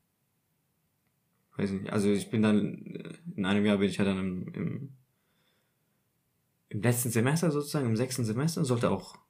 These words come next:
das letzte, also Abschlusssemester sein mit Bachelorarbeit dann. Es ging ehrlich gesagt schneller, als ich dachte, Digga.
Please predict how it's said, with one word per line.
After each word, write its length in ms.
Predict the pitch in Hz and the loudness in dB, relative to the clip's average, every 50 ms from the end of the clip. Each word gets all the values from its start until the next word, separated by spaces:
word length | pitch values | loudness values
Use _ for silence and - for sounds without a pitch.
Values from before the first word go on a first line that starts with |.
| _ _ _ | _ _ _
das 160 | - 117 101 | -12 -8 -4
letzte, 340 | 110 101 98 - - - - | -2 -2 -2 -2 -8 -8 -6
also 200 | 92 98 95 - | -4 -2 -2 -2
Abschlusssemester 600 | 101 98 - - 120 117 - 110 104 95 - 104 | -2 -4 -4 -4 -6 -4 -2 -2 -4 -4 -2 -2
sein 160 | 98 113 131 127 | -2 0 0 0
mit 120 | 110 101 | 0 0
Bachelorarbeit 540 | 107 104 - - 120 104 101 104 104 101 104 | 0 -2 0 -2 -2 -2 -2 -2 -2 -2 -2
dann. 220 | 98 104 113 - - _ _ _ _ _ _ _ _ _ _ _ _ - - | -2 -4 -6 -8 -12 _ _ _ _ _ _ _ _ _ _ _ _ -12 -10
Es 100 | - - | -8 -6
ging 140 | - - 120 | -6 -6 -6
ehrlich 220 | 113 113 120 147 131 | -6 -8 -10 -10 -10
gesagt 360 | - - - - - - - | -6 -6 -6 -6 -8 -10 -10
schneller, 460 | - - - 113 113 135 160 175 - | -10 -8 -6 -4 -4 -2 -2 -4 -4
als 180 | - 165 165 - | -6 -8 -8 -10
ich 140 | - - _ | -14 -12 _
dachte, 380 | 196 180 - - - - 202 | -12 -12 -12 -14 -16 -18 -16
Digga. 320 | - - 175 - - - | -16 -16 -14 -14 -16 -18